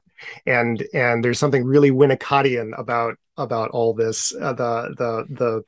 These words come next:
the miniature objects, the toys on the windowsill, and, and, uh, and,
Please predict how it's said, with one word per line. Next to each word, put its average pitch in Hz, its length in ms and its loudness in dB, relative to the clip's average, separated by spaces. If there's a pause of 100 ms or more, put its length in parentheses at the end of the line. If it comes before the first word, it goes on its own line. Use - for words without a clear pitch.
(420)
the 131 60 0
miniature 135 460 4
objects, 123 420 0
the - 60 -14
toys 151 340 8
on 135 120 2
the 135 60 2
windowsill, 131 840 0
and, 110 200 -8 (360)
and, 110 600 -6 (100)
uh, 104 640 0 (100)
and, 113 400 -4